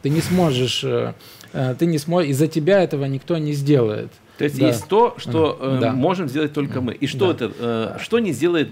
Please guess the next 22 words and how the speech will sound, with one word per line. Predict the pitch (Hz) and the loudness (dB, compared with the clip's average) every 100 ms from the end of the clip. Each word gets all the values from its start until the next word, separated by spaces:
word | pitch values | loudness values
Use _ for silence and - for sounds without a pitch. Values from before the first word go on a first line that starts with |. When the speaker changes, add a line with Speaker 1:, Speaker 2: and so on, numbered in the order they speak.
| 104 | -6
Speaker 2:
э, | 120 123 113 110 107 - - 107 107 | -6 -4 -2 -4 -8 -14 -12 -10 -6
Бог | 117 240 - - _ - | 0 0 0 -16 _ -2
того, | 135 170 | 0 0
что | - 139 | -4 -8
должен | 139 143 113 | -6 -8 -8
сделать | 123 110 | -10 -4
Speaker 1:
А, | 131 | -2
Speaker 2:
человек? | 123 101 - | -2 -4 -4
Speaker 1:
он, | 175 202 170 143 | -2 0 -2 -4
чело-, | 151 165 | 0 2
э, | 170 151 135 | 2 0 0
Бог | 143 214 180 | 2 2 0
не | 170 | -2
примет | 160 190 170 127 | 0 0 0 0
вместо | 151 147 147 | -2 -2 -4
нас | 147 147 | -4 -4
решение | 139 143 175 139 117 107 110 - - - - | -4 0 2 2 2 -4 -8 -14 -20 -20 -20
встать | - - 156 208 - 143 | -8 0 0 0 -4 -12
и | 139 | -8
пойти | 127 120 - 160 | -6 -4 -4 -4
к | 151 | -2
Нему | 151 127 | 0 0